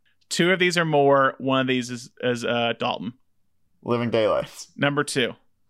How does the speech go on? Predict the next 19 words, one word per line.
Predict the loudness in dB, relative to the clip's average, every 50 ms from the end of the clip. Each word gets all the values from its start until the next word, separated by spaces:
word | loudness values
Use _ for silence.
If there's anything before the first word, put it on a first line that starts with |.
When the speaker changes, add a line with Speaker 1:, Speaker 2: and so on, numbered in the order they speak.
| -10 -6
Speaker 1:
least | -6 -6 -4 -2
popular. | -4 -4 -4 -8 -12 -14 -16 -18 -20 _ _ _ _ _ _ _ _ _ _ _ _ _ -2
Speaker 2:
Uh, | 0 2 2 2 2
For | 0 0 0 0 2
Your | 4 4 4
Eyes | 4 2 2 2
Only. | 0 0 0 -2 -2 -2 0 0
Speaker 1:
Is | 0 0 0 0
the | 0 0
least | 2 2 2 2 0 0 -2 -4 -4 -2
popular | 0 0 0 0 -2 -4 -2 -2 0
one | 0 2 2 2 0 0 -2 -6 -6 -4
on | -2 0 0 0 2
Letterboxd. | 2 0 0 0 -2 -4 -6 -8 -10 -14 -18 -18 -20 _ _ _ _ _ _ _ _ _ -4
Speaker 2:
Yeah. | -2 -2 -2 -2 -6 _ _ _ _ _ _
Yeah. | -4 -4 -4 -4 -6 _ _ -4
It's | -4 -2 -2 -2
when | -2 -2 -2 -4 -6 -8
it, | -10 -10 -6 -2 -2 -2 -2 -2 -6